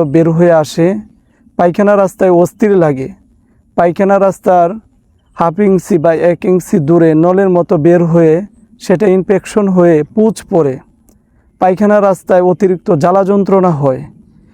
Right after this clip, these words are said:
এই সমস্ত রোগে যারা ভুগছেন তাদেরকে আমরা বলেছিলাম শিয়ালমতি গাছ এবং ডালিম পাতা একসাথে বেটে পাউডার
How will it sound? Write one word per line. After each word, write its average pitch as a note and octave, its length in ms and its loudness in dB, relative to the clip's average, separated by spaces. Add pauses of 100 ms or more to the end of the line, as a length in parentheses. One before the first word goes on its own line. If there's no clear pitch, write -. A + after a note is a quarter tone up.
(220)
এই A#3+ 240 2
সমস্ত B3+ 320 0 (100)
রোগে G#3 260 0
যারা F3+ 240 2
ভুগছেন F#3 360 -2 (520)
তাদেরকে F#3 440 -2
আমরা E3 180 0
বলেছিলাম D#3 580 0 (460)
শিয়ালমতি G#3+ 720 -2
গাছ F3+ 180 2 (320)
এবং D#3+ 140 0 (140)
ডালিম F#3 320 0
পাতা F3 280 0 (540)
একসাথে F3 520 -2
বেটে F3 320 0 (440)
পাউডার F#3+ 360 0